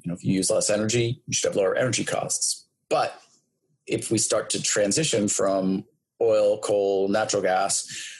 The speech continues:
to other sources of energy, you know, do those costs go up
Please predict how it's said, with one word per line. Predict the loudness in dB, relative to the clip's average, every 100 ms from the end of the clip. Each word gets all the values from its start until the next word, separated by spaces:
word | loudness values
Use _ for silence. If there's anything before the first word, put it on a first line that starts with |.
| -16 -6
to | 0 0 0 -2 -8 _ _ _
other | 0 2
sources | 2 2 2 0 0 0
of | -2 0 2 2 0 -4 -4
energy, | -2 -2 -2 -4 -2
you |
know, | -2 -2 -8 -10 -4
do | 0
those | 2 0
costs | -2 -2 -2 -2 -2 -2
go | 0 0
up | 0 -4